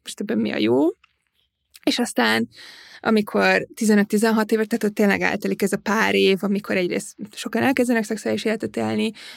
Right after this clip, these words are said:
vagy egyébként tényleg kialakul egy ilyen teljesen rendszeres hé-, mindennapi pornóhasználat, ott már sokkal inkább úgy fogalmaztak ezzel kapcsolatban, hogy, hogy nekik joguk van ahhoz, ami így a pornóban történik. Igenis az a jó, meg hogy így meg lehet ezt csinálni lányokkal. A lányok is arról beszélnek, hogy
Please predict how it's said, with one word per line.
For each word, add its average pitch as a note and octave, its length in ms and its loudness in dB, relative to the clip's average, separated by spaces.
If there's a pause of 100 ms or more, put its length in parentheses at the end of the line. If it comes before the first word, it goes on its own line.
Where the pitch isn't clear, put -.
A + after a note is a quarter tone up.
vagy G3 560 0
egyébként G3+ 440 -2
tényleg G3+ 300 0
kialakul - 420 -4
egy G3+ 120 0
ilyen G#3 140 -2
teljesen A3 340 -4
rendszeres G#3+ 640 -2
hé-, - 200 -6
mindennapi G#3 580 0
pornóhasználat, A#3+ 920 0 (500)
ott G#3 140 0
már G#3 160 0
sokkal G#3 280 0
inkább G3+ 300 2
úgy F#3+ 160 0
fogalmaztak - 720 -4
ezzel G#3 240 -2
kapcsolatban, - 640 -6
hogy, G#3 440 -4
hogy G#3+ 180 2
nekik F#3+ 280 0
joguk F#3+ 380 0
van E3+ 160 -4
ahhoz, - 640 -4
ami - 180 -8
így - 200 -6
a - 60 -4
pornóban G#3+ 580 -6
történik. C#4+ 760 2
Igenis A#3+ 400 -2
az A3 140 -6
a G3+ 40 0
jó, G#3+ 420 -2
meg G#3 220 -4
hogy G#3 160 -4
így G#3 100 -2
meg C4 120 -2
lehet A#3+ 240 -2
ezt A3 140 -8
csinálni A3 460 -4
lányokkal. G#3+ 480 -2
A - 40 0
lányok B3+ 320 0
is G#3+ 120 -4
arról A3+ 200 -2
beszélnek, G#3 560 -2
hogy G#3+ 220 -2